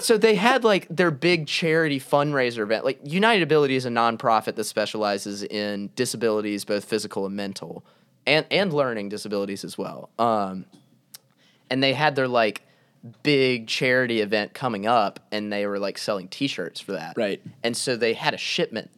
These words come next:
Speaker 1: of, like, easily a thousand T-shirts come in.
Speaker 2: Good Lord.
Speaker 1: And I probably folded, like, five hundred of them.
Speaker 2: That's crazy.
Speaker 1: And I was like,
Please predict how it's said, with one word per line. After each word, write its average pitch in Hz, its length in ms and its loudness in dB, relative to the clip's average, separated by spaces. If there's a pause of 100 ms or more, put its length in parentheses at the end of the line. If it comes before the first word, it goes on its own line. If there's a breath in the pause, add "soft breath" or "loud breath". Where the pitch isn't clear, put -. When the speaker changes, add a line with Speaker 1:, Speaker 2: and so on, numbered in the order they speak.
Speaker 1:
of, 117 140 -6
like, 110 300 -2 (220)
easily 127 720 -2 (100)
a - 60 -6
thousand 104 460 0
T-shirts - 440 -12
come 87 160 -6
in. 50 180 -18
Speaker 2:
Good 143 340 -8
Lord. 123 460 -8
Speaker 1:
And 107 480 0 (480)
I 131 240 6
probably 117 580 0
folded, 101 420 -2
like, 85 220 -10
five 98 400 -2
hundred 113 580 -6
of 139 220 0
them. 165 300 -2
Speaker 2:
That's 156 180 -4
crazy. 120 440 -4
Speaker 1:
And 139 100 4
I 139 120 6
was 135 160 0
like, 135 320 2